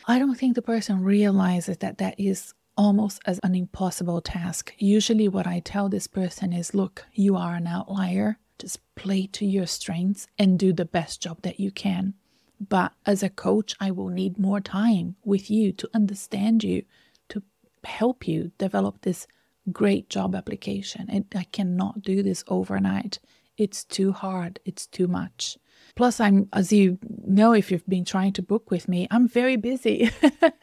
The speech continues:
And, you know, there are many times that I will bring consultations forward because they are really urgent in my view. For example, somebody's saying, "Look, I just received two job offers. I need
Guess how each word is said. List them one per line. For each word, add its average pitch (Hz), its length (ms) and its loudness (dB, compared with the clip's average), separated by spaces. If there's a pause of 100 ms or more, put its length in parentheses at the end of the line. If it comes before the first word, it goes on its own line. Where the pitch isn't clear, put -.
(320)
And, 208 480 4
you 214 120 6
know, 185 240 2 (160)
there 226 220 4
are 220 80 4
many 226 440 6
times 208 380 0
that 208 140 0
I 196 220 2
will 190 460 0 (220)
bring 202 560 2
consultations 208 680 -2
forward 180 440 -4
because 185 340 -4
they 180 160 -4
are 175 140 -2
really 180 480 4
urgent 175 400 0
in 185 200 0
my 175 240 -2
view. 226 520 0
For - 120 -4
example, 175 480 -4
somebody's 170 560 -6 (300)
saying, 175 400 -4
"Look, 185 180 -4
I 170 80 -2
just 175 260 -6
received 175 340 -4
two 185 200 -2
job 170 300 -4
offers. 165 500 -4
I 185 140 4
need 185 320 2